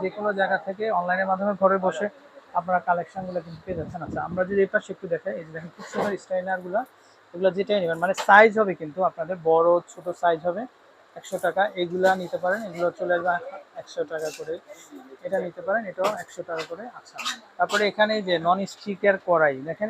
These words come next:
এগুলা মাত্র একশো টাকা দিয়ে নিতে পারবেন। আচ্ছা, তো প্রচুর ভেরিয়েন্ট হবে। আচ্ছা, তারপরে আমরা এটা যদি একটু দেখাই দর্শক, এই যে দেখেন এটা, এটাও চলে আসবে একশো টাকা, এটা চলে আসবে একশো টাকা। তারপরে এই যে দেখেন এগুলা,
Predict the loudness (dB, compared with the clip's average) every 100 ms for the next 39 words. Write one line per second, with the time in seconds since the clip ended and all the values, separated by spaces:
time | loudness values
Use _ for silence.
0 | -6 -4 -2 -2 -4 -4 -6 -2 -2 -2
1 | -4 -14 -6 -4 -4 -6 -6 2 6 6
2 | 2 -4 -8 -10 -12 -14 -20 -20 -20 -20
3 | -20 -20 -20 -20 -20 -14 -10 -2 2 4
4 | 4 6 8 8 6 4 6 4 2 0
5 | -2 -4 -14 -14 4 6 8 6 8 6
6 | 6 2 0 2 4 2 2 -2 0 -2
7 | 0 -4 -4 -6 -6 -6 -6 -6 4 4
8 | 4 -4 -18 -20 -14 0 0 0 0 0
9 | 2 -2 -2 -6 -8 -6 -4 -2 -2 -6
10 | -20 -12 -6 -4 -4 -4 -4 -4 -2 0
11 | 0 -2 -2 -6 -4 -4 -2 -4 -6 -16
12 | -20 -20 -20 -20 -14 -4 -4 -2 -4 -4
13 | -6 _ -18 -18 -16 -18 -14 -12 -10 -8